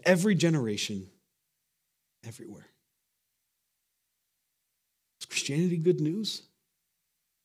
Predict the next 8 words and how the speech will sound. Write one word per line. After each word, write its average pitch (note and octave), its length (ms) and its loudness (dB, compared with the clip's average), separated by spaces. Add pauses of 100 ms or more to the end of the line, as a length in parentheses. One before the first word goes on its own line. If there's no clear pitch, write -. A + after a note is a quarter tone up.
(540)
Guys, - 260 -8
is, C#3 300 -4 (1200)
is C3 100 -12
there C#3+ 140 -2
anything G#3+ 360 2
better E3 360 -2 (1900)
than C#3 120 -12
that? B2 340 -14